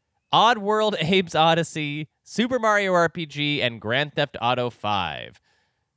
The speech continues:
Those are the nominees for our next Games Club. Head over to patreon dot com slash super N P C radio and vote, uh,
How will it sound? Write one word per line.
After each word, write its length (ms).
Those 500
are 360
the 160
nominees 920
for 160
our 180
next 300
Games 320
Club. 320
Head 280
over 220
to 80
patreon 580
dot 220
com 260
slash 240
super 220
N 120
P 100
C 180
radio 460
and 180
vote, 440
uh, 480